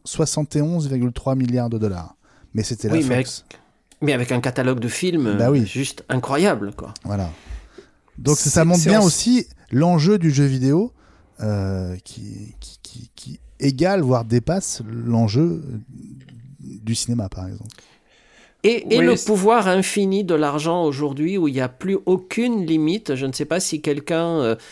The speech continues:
Speaker 2: euh, chez Microsoft, euh, avait entendu parler le président et il a dit : « Quoi qu'il en coûte ! »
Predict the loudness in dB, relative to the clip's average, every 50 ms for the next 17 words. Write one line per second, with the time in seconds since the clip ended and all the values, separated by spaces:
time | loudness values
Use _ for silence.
0 | -20 -20 _ -2 -2 0 0 0 0 0 0 0 0 0 -2 -2 0 0 -2 -2
1 | -4 -6 -4 -2 -2 0 0 0 -2 -2 -2 -2 -2 0 0 0 0 -2 -2 -2
2 | -4 -2 -2 -4 -2 -2 -2 -2 0 0 0 0 -2 -4 -4 -4 -4 -2 -2 -2
3 | 0 0 0 2 2 2 0 2 2 0 0 0 0 -2 -4 -4 -6 _ -2 2
4 | 4 6 6 4 2 2 4 4 6 8 8 8 6 6 4 6 6 6 6 4
5 | 0 -6 -10 -10